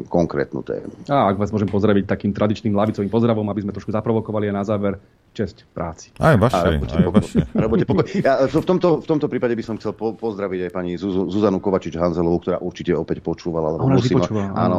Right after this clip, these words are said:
Speaker 1: ona,
Speaker 2: áno.
Speaker 1: ona musí mo-, monitorovať, ale by som chcel poďakovať aj, m, iste si pamätáte výzvu, ktorú som dával, že teda zbieram podpisy pre, zbierame podpisy pre kandidatúru mojej manželky včera, lebo sa hovorí tak, že,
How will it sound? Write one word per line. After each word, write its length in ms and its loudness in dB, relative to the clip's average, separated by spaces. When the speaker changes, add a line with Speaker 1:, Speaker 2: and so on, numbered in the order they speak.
Speaker 1:
ona, 140 2
Speaker 2:
áno. 120 0
Speaker 1:
ona 160 2
musí 220 0
mo-, 180 4
monitorovať, 540 4
ale 320 4
by 160 -2
som 160 -4
chcel 160 -2
poďakovať 540 0
aj, 140 4
m, 80 -6
iste 340 -8
si 140 -4
pamätáte 480 0
výzvu, 320 0
ktorú 240 0
som 160 -2
dával, 320 2
že 100 -6
teda 220 0
zbieram 400 2
podpisy 400 -4
pre, 320 -2
zbierame 320 0
podpisy 400 -6
pre 80 -6
kandidatúru 560 -2
mojej 160 0
manželky 640 -2
včera, 400 2
lebo 180 4
sa 160 2
hovorí 240 2
tak, 240 -6
že, 160 -10